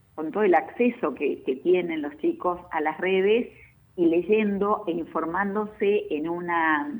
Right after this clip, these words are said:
eh, carte-, cartelera absolutamente tradicional, con, eh, información, eh, prefijada, eh,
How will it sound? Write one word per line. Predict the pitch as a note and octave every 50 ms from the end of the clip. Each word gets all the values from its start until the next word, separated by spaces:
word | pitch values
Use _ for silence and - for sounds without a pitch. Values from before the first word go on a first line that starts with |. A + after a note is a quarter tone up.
| - - - - - - - - - _ _
eh, | D#3+ - -
carte-, | E3+ D#3 D#3+ - - F3 E3 D#3+ D#3+ D#3+ -
cartelera | - D#3 D#3+ E3 E3 - E3+ D#3 D#3 D#3+ D#3 D#3 D3+ D3 D3+ D#3 - - -
absolutamente | D#3+ D#3 - - A3+ F#3 G#3 B3 A3+ - A#3 F3+ F#3 G3+ G#3 F#3+ F#3 F3
tradicional, | - - D3+ D3 C#3 D3+ D3+ - - F3+ F3+ D3+ D#3+ E3+ F3+ F3+ F3 F3+ F3+ - - - - - - _
con, | _ - D3+ D3+ D3 - - -
eh, | C3+ C3 C#3+ C#3 C#3+ C#3+ - - -
información, | E3 D#3+ - - D#3 D3+ D3 D3 D3+ D3+ D3+ - - F#3 F#3+ G3 G3 F#3+ F#3+ -
eh, | D3 C#3 -
prefijada, | - D#3+ D3+ - - D3 - - - F#3 G3 G3+ G3 F#3 E3 D#3 D#3+ D#3+ E3 E3+ E3+ - - -
eh, | D3 D3 D3 C#3+ C#3 C#3